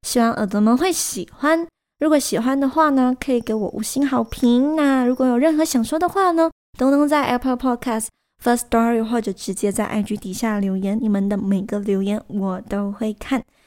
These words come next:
最重要的就是，如果你有一点闲钱，可是不知道去哪花的话，可以在文字说明栏那里点开 “Buy Me a Coffee” 的 link，在那里呢，你可以设定想要赞助的余额，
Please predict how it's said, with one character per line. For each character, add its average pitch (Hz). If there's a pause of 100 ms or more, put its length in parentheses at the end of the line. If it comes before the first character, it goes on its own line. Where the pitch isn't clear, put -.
(460)
最 370
重 381
要 359
的 277
就 269
是， 262
如 262
果 285
你 220
有 214
一 330
点 311
闲 240
钱， 285
可 247
是 311
不 320
知 269
道 285
去 277
哪 202
花 214
的 240
话， 262 (380)
可 370
以 381
在 359
文 285
字 359
说 320
明 302
栏 285
那 349
里 226
点 202
开 220
“Buy 240
Me 226
a 202
Coffee” 226
的 277
link， 311 (420)
在 403
那 392
里 277
呢， 214
你 208
可 247
以 240
设 262
定 262
想 240
要 214
赞 311
助 320
的 285
余 269
额， 311